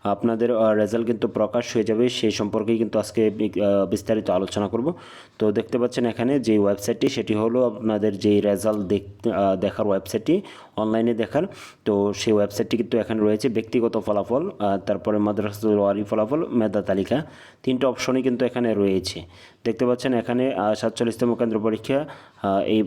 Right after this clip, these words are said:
এখানে কিন্তু, আহ, ছয়চল্লিশ লেখা, সাতচল্লিশ লেখা থাকবে, সাতচল্লিশ লেখা থাকবে। তারপর ব্যক্তিগত ফলাফল, আমি ব্যক্তিগত ফলাফলের, আহ, যে হোম পেজটা সেটা দেখাচ্ছি। এখানে ফজিলত, অবশ্যই আপনাদের ক্লাসের নাম লিখতে হবে, তারপর রোল নাম্বার ইংরেজিতে, তারপর রেজি নাম্বার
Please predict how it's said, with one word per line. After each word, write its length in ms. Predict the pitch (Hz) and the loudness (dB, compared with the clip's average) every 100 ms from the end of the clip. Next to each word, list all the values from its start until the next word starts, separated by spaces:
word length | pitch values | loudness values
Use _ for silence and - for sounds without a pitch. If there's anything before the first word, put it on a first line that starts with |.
| - | 0
এখানে 340 | 104 104 117 | -4 0 -2
কিন্তু, 420 | 113 110 123 123 | 0 -2 0 0
আহ, 360 | 107 113 104 101 | 2 0 2 0
ছয়চল্লিশ 580 | - 120 120 117 117 135 | 0 -2 0 -2 0 0
লেখা, 180 | 135 | 0
সাতচল্লিশ 540 | - - 110 113 107 - | 0 -2 -2 -2 -2 -2
লেখা 160 | 110 | -2
থাকবে, 260 | 120 127 165 | 0 0 0
সাতচল্লিশ 520 | - 113 117 107 - | -2 -2 -2 -2 -2
লেখা 160 | 117 113 | -2 0
থাকবে। 220 | 127 131 | 0 0
তারপর 280 | - 98 110 | 0 0 0
ব্যক্তিগত 460 | 101 110 117 110 | -2 0 0 0
ফলাফল, 500 | 107 107 104 101 147 - | 0 0 -2 0 -4 -4
আমি 220 | 98 107 | -2 0
ব্যক্তিগত 520 | 104 113 123 117 113 107 | 2 0 0 0 0 -2
ফলাফলের, 520 | 110 107 104 107 117 | 0 0 0 2 0
আহ, 1000 | 117 - - - - 101 98 95 95 104 | -2 -16 -20 -20 -6 0 2 0 -2 -2
যে 220 | 104 101 | 2 2
হোম 200 | 95 107 | 4 2
পেজটা 320 | 113 110 131 | 0 -2 -4
সেটা 240 | 113 107 104 | -2 0 0
দেখাচ্ছি। 460 | 101 113 - 151 - | 0 -2 -2 -4 -2
এখানে 260 | 110 107 107 | -4 -2 -2
ফজিলত, 540 | - 110 120 135 135 | -2 0 0 0 0
অবশ্যই 500 | 110 104 107 - 113 | 0 2 -2 2 0
আপনাদের 360 | 104 107 101 101 | 2 0 0 0
ক্লাসের 380 | 98 98 - | 0 0 0
নাম 220 | 110 104 104 | 0 2 0
লিখতে 240 | 101 - | 0 -2
হবে, 140 | 117 175 - - - | -4 -6 -8 -20 -8
তারপর 240 | 120 117 127 | -4 -2 2
রোল 220 | 120 123 | 2 2
নাম্বার 340 | 127 131 127 | 2 2 2
ইংরেজিতে, 580 | 120 113 110 110 110 127 | 2 2 2 2 2 0
তারপর 440 | 120 104 104 110 151 - - - | 2 -2 0 -2 -2 -10 -20 -6
রেজি 280 | 107 120 123 | -2 0 0
নাম্বার 480 | 135 123 131 170 - | 0 2 0 0 -4